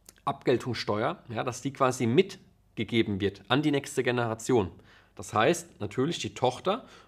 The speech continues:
müsste bei Auflösung des Depots oder irgendwie einer Anpassung des Depots nochmal knapp dreihundertfünfzigtausend Euro Abgeltungssteuer on top bezahlen. Bei der Lebensversicherung ist es so, das Ganze ist eine Todesfallleistung und die ist in dem Moment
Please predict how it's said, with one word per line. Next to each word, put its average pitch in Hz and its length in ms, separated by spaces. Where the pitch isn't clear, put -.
müsste 160 340
bei 123 180
Auflösung 170 540
des 160 140
Depots 180 420
oder 104 240
irgendwie 104 320
einer 95 220
Anpassung 151 480
des 135 120
Depots 151 460
nochmal 135 240
knapp 139 320
dreihundertfünfzigtausend 127 1200
Euro 117 360
Abgeltungssteuer 113 920
on 113 120
top 120 200
bezahlen. 101 360
Bei 117 80
der 117 100
Lebensversicherung 143 760
ist 139 140
es 151 140
so, 208 140
das - 180
Ganze 156 260
ist - 120
eine 123 120
Todesfallleistung 170 1000
und 117 240
die 185 120
ist 226 160
in 185 60
dem 170 100
Moment 156 300